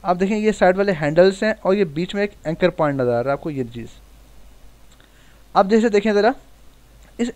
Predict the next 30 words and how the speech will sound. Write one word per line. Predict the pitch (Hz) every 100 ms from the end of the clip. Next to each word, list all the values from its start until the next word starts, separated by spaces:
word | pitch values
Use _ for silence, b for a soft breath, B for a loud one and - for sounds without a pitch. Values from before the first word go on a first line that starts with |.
| 170
anchor | 190 233
point | 233 190 202
में | 196
क्या | 156
करें | 147 139
आप, | 151 254 - - b b b b b - -
इस | 220 220 -
ए-, | - -
anchor | 208 214
point | 214 214
जिस | 180
जगह | 165 165 165
होगा, | 156 135 156 151
जैसे | 131 147 180
कि | -
इस | - -
anchor | 180 185
point | 190 170 175
को | 180
मैं | 175 180
यहाँ | 156 160 165
इधर | 156 160
ला | 139
के, | 139 135
कोने | - 151 147
में |
इधर | 156 147 127
रख | 120
देता | 120 117
हूँ | 107